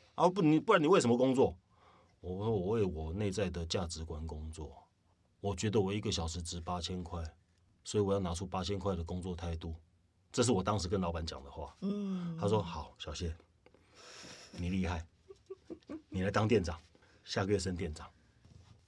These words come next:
Speaker 1: 下个月我就变店长了。
Speaker 2: 赞。
Speaker 1: 赞个屁！
Speaker 2: <laughs> 扛了责任更多。
Speaker 1: 店长，店长干了两个月之后，
Speaker 2: <laughs>
Speaker 1: 年底了，他过来拍拍我肩膀：“小谢，好好干，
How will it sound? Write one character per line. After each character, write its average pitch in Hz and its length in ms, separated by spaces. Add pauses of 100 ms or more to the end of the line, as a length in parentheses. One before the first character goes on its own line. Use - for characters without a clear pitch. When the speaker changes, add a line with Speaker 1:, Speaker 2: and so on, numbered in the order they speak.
(100)
Speaker 1:
下 139 160
个 113 60
月 110 60
我 95 80
就 87 120
变 92 120
店 85 160
长 - 160
了。 - 60 (640)
Speaker 2:
赞。 - 180 (680)
Speaker 1:
赞 170 120
个 254 120
屁！ 165 280 (180)
Speaker 2:
<laughs> - 1500
扛 196 180
了 233 100
责 226 100
任 202 200
更 139 220
多。 196 220
Speaker 1:
店 220 300
长， 139 140
店 113 120
长 - 120
干 202 180
了 147 80
两 120 200
个 120 80
月 170 160
之 - 140
后， 143 200 (520)
Speaker 2:
<laughs> - 500
Speaker 1:
年 160 180
底 147 160
了， 92 180 (140)
他 135 160
过 139 100
来 123 80
拍 120 140
拍 120 100
我 101 120
肩 101 160
膀 - 260
：“小 85 160
谢， 87 140
好 - 180
好 82 100
干， - 160